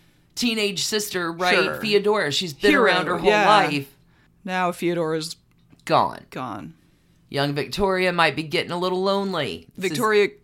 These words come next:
Speaker 2: probably can't even pronounce the land she's going to. <laughs>
Speaker 1: This is eighteen twenty-eight. And at this point, young Victoria will grow ever closer with her governess.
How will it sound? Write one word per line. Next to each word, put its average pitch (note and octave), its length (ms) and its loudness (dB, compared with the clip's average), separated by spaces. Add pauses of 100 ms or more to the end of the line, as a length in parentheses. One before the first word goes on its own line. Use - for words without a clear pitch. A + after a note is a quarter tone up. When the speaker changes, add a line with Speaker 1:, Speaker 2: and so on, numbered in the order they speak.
Speaker 2:
probably F#3+ 260 -2
can't G3 200 -2
even F#3 160 -4
pronounce F3 500 -4
the G3+ 120 -6
land F#3 280 -2
she's G#3+ 240 -4
going D3 360 -6
to. - 380 -6
<laughs> - 80 -20
Speaker 1:
This G3+ 240 -14
is F#3+ 240 -12
eighteen F#3+ 500 -4
twenty-eight. D3 880 -4 (600)
And A3 100 -4
at G#3+ 220 -4
this C#4+ 240 -8
point, G3+ 540 -4 (280)
young F#3+ 280 0
Victoria F3 600 -4
will D#3+ 120 -6
grow D#3 580 0
ever A#3 380 0
closer F3 600 -4
with D#3 300 -4
her D#3 240 -4
governess. C3+ 1040 -6